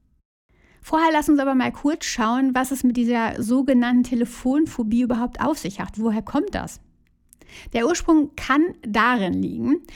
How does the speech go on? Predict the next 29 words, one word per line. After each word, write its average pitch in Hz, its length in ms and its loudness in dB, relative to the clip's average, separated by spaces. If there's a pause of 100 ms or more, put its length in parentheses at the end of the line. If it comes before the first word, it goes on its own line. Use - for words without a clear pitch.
(140)
dass 247 220 -4
wir 262 160 -2
uns 247 220 2 (140)
davor 254 360 2
fürchten, 262 560 -4
eben 240 180 2
mit 240 160 0
Fragen 190 440 -4
bombardiert 98 440 -4
zu - 160 -8
werden, - 380 -4 (100)
die 226 120 2
wir 226 140 4
nicht 262 280 2
beantworten - 500 -4
können. 190 300 -4 (1040)
Wenn 262 160 6
wir 277 100 4
keine 330 300 0
Antworten 214 500 -2
haben, 247 440 2
dann 233 240 0
fühlen 277 280 2
wir 233 80 -4
uns 247 140 -4
total 240 340 -4
schlecht, 320 480 -4
fühlen 262 300 -4
uns 240 300 -4